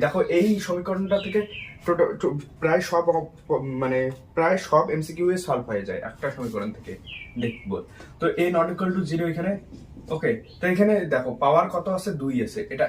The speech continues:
এন এর মান। দ্বিঘাত সমীকরণের ক্ষেত্রে এন টু হয়, তো এন দুইটা যেহেতু পাওয়ার, তাই বীজ সংখ্যাও দুইটাই হবে। পাওয়ার যত থাকে ততই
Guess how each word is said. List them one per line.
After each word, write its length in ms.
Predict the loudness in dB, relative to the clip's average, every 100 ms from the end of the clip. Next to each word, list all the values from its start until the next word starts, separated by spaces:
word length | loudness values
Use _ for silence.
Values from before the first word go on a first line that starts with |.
| 0
এন 60 | -2
এর 80 | 0 -2
মান। 100 | -4 -8 -14 -6
দ্বিঘাত 220 | -2 -2 -2
সমীকরণের 460 | -4 -2 -2 -2 -4
ক্ষেত্রে 240 | -6 -4 -2 -2
এন 60 | -2
টু 100 | -4 -2
হয়, 140 | 0 -2 -6 -2
তো 40 | 2 2
এন 80 | 2 -4 -2 2
দুইটা 300 | 2 4 2 4
যেহেতু 260 | 0 0 0 2
পাওয়ার, 220 | 4 4 0 0
তাই 140 | 0 0 -2
বীজ 140 | -2 -2
সংখ্যাও 260 | -4 -2 -2 -2
দুইটাই 300 | 0 2 0
হবে। 140 | -2 -10 -16 -20 -2
পাওয়ার 220 | 2 2 2
যত 140 | 0 -2 -4
থাকে 160 | -4 -4 -2
ততই 240 | -2 0